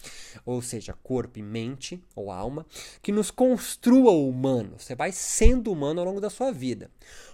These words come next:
Como na in-, somos na, somos, né? Somos, do verbo to be mesmo, né? Humanos,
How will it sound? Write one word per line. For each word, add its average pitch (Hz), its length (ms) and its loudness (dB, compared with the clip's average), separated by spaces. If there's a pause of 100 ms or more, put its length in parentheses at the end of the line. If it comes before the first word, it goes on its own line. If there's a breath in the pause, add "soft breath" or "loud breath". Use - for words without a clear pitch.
Como 214 260 2
na 214 140 -2
in-, 226 120 -4 (100)
somos 196 400 -6
na, 190 260 -2
somos, 143 640 0
né? 170 180 -6
Somos, 196 560 -4
do 117 220 -12
verbo 151 240 -4
to - 180 -8
be 131 220 -2
mesmo, 107 380 -10
né? 160 180 -8 (240 loud breath)
Humanos, 190 580 4